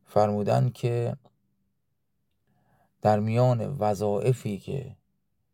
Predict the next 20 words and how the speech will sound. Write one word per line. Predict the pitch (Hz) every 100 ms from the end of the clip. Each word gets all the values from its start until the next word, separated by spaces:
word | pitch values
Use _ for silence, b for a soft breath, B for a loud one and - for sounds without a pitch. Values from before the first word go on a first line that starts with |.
| _
شیعیان | - - 104 90 101 95 98
دارن، | 98 98 113 104 98
یک | 135 - 123
وظیفه | 101 98 - - 113 113 135 _ _ _ -
به | 101
شدت | - 113 - _ - 135 -
تأثیر | - - - - - 110 95
داره، | 92 92 90 - _ _ _ _ _ _ _ _ _ _ _ _ b b b b -
اون | 135
هم | 131 139
دعاست. | 113 95 104 95 113 98 - - _ _ _ _ _ _
حالا | 120 135
چه | 139 143
جور | 117 101
دعایی؟ | 87 87 85 82 - _ _ _ _ _ _ _ _ _
دعا | 104 104
برای | 98 101 104
اومدن | 87 95 98 104
امام | 95 95 95
مهدی، | 90 - 120 123 147 147